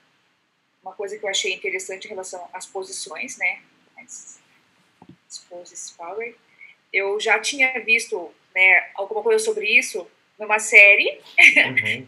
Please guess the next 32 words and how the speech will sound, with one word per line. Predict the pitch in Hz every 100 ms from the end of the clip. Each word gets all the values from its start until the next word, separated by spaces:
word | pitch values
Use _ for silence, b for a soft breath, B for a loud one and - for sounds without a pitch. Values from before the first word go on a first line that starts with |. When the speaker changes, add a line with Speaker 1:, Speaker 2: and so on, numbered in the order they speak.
| -
Speaker 1:
<laughs> |
né, | 226 233 226 -
Grace, | 220 - - - - B B _ -
que | 233 214 202 196 196 -
antes | 226 233
de | 214
uma | 208
cirurgia, | 208 190 190 214 233
uma | 226
personagem | 196 202 185 170 202 -
faz | - 208 233
uma | 214
postura, | 214 - - 247 254 302 330 B B B B B B _ _ _ _
né, | 208 233 247
fica | 285 294 302
ali | 262 269 294 254
e | - _
tem | 277 277 302
uma | 302
reflexão | 285 277 277 - 294 294
junto | 285 269 254
disso. | 240 240 294 - 220 - _ _
E | 196
Speaker 2:
Uhum. | 220
Speaker 1:
numa | 247 269
palestra | 277 269 254 294 262 247
eu | 226
vi | 226 240
essa | 240 - 226 208 196 _ _ _ _ _ _ _ _
mesma, | 220 220 220 208 196 185 180 _ _ - - _ _ _
só | - 254
que | 254 277